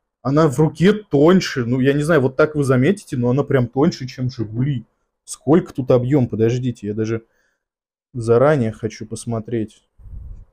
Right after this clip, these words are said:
Короче, они где-то в ебенях это пишут. Видимо, мне кажется, они ещё бутылку меньше сделали. Спереди объёма нет. Ща тут по количеству спирта можно понять.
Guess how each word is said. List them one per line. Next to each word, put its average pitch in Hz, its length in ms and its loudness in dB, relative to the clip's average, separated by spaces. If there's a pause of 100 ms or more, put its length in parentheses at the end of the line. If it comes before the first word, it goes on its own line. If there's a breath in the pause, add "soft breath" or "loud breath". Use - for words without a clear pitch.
(720)
Короче, 160 320 2
они 131 120 2
где-то 139 300 -2
в - 20 2
ебенях 131 560 0
это 123 160 -2
пишут. 160 380 -4
Видимо, 131 320 -2
мне 127 140 0
кажется, - 300 -4
они 123 140 0
ещё 131 180 -6
бутылку 117 420 -6
меньше 110 360 -6
сделали. 104 420 -4 (580)
Спереди 143 480 0
объёма 123 480 0
нет. 127 320 -4 (1800)
Ща 131 220 0
тут 117 180 -6
по 110 60 -14
количеству 135 440 0
спирта 131 400 -4
можно 107 300 -2
понять. 107 380 -2